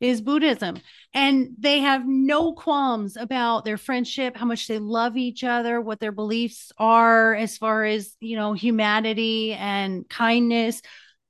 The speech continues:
I wanna sit with the two of them. I wanna sit right in the middle of them, and I just wanna hug them, and I just wanna hold their hands, and I just wanna listen to them interact. I just think they are fantastic, and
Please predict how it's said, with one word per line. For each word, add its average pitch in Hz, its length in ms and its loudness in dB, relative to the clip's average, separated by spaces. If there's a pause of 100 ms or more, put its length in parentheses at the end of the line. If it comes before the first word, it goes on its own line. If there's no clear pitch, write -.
(180)
I 240 100 4
wanna 302 320 4
sit 254 400 0
with 269 240 0
the 269 80 -2
two 226 400 -4
of 196 140 -2
them. 170 340 -8 (240)
I 226 60 2
wanna 269 200 8
sit 269 240 4
right 240 200 4
in 302 120 6
the 320 80 4
middle 247 520 4 (280)
of 233 200 2
them, 220 220 2
and 226 140 0
I 220 80 2
just 233 240 -6
wanna 277 200 0
hug 247 260 -2
them, 190 220 -8
and 196 140 -6
I 214 80 2
just 226 180 0
wanna 269 200 4
hold 302 180 4
their 294 160 0
hands, 233 320 -2
and 214 80 -4
I 220 80 0
just 233 140 -4
wanna 254 180 -2
listen 233 440 -4
to 233 200 -2
them 214 300 -6
interact. 185 800 -2
I 208 180 0
just 208 260 -6
think 208 380 -4
they 208 340 2
are 190 320 0 (100)
fantastic, 202 1200 0
and 180 320 -2